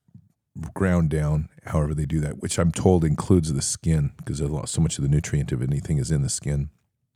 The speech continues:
put together in a powder form,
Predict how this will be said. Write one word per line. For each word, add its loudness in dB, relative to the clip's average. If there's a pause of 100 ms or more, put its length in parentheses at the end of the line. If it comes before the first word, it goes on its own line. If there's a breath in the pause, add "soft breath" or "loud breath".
(1500 loud breath)
put -2
together 0
in -2
a -2
powder -2
form, -4